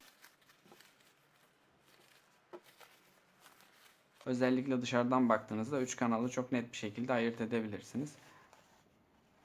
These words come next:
Bir miktar daha bekleyelim. Neredeyse tamamını zaten çekti. Birkaç dakika bekledik.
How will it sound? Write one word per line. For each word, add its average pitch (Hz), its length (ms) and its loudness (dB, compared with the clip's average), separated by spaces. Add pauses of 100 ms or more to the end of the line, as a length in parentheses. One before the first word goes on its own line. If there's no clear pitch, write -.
(3500)
Bir 139 80 4
miktar 131 400 4
daha 104 180 4
bekleyelim. 113 500 -2
Neredeyse 110 500 2
tamamını 104 460 0
zaten 107 360 -4
çekti. 110 480 -8 (600)
Birkaç 147 380 -6
dakika 135 400 -4
bekledik. 120 420 -6